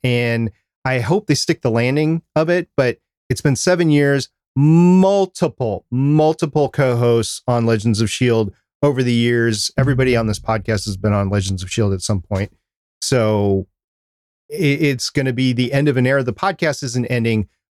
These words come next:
but the focus on Agents of shield is ending. And, uh, we'll probably talk a little bit about it on Better Podcasting. So stay tuned for that as well.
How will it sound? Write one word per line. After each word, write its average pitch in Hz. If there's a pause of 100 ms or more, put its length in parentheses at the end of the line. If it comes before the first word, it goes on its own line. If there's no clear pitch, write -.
(100)
but 120 (380)
the 120
focus 143
on 117
Agents 110
of 101
shield 113
is 101
ending. 110 (380)
And, 110
uh, 110
we'll 139
probably 180
talk 180
a 190
little 175
bit 160
about 160
it 156
on 147
Better 147
Podcasting. 139
So 101
stay 127
tuned 135
for 123
that 120
as 104
well. 113